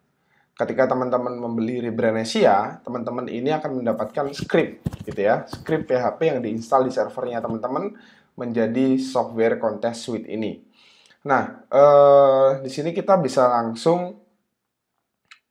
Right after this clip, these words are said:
masuk ke setting, gitu ya.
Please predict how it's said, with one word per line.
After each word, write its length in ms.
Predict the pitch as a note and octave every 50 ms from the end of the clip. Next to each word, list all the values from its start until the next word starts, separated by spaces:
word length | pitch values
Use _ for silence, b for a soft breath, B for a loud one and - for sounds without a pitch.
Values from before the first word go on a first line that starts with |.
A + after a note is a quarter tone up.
| _
masuk 480 | - G#2+ B2 B2+ - - E3 E3 - -
ke 240 | C3+ A#2 A2 G#2+ -
setting, 560 | C3+ A#2+ A2+ - B2 A#2+ B2+ F3 A#3 - - - _ _ _ _ _ _ -
gitu 160 | - G2+ G2+
ya. 240 | G#2 A#2+ F3 G#3+